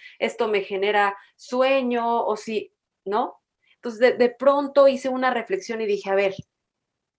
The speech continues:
¿qué es lo que estoy llevando a mi organismo? ¿Estoy comiendo para llenarme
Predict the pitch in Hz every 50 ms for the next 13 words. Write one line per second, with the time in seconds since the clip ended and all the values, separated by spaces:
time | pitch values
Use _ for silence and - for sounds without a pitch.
0 | _ _ _ - 294 302 302 330 330 330 247 - 262 254 247 240 233 233 226 226
1 | 220 214 196 180 175 180 180 180 175 175 - 170 160 - _ _ _ _ _ _
2 | _ _ _ _ _ _ _ _ _ _ _ _ _ _ _ _ _ _ 180 180
3 | - - 233 240 240 - 240 233 233 233 226 233 240 240 - 214 190 180 180 180
4 | 180 - 196 190 180 180 196 233 254 269 254 262 294 330 -